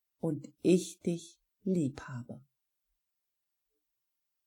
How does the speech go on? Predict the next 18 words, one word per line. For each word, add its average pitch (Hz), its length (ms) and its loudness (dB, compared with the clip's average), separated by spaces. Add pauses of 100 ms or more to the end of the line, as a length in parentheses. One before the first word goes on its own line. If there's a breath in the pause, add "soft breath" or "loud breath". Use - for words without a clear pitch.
(120)
Wenn 165 320 4
Sie 165 240 6
mehr 165 480 4
über 190 220 6
die 196 160 2
christliche 180 580 2
Wissenschaft, 220 640 4 (680 soft breath)
deren 160 400 8
Entdeckerin 156 680 4
Mary 151 240 8
Baker 147 320 4
Eddy, 170 440 4 (420 soft breath)
sowie 226 360 12
auch 208 240 12
unsere 190 360 8
Kirchen 240 440 8
erfahren 151 600 2
möchten, 254 600 2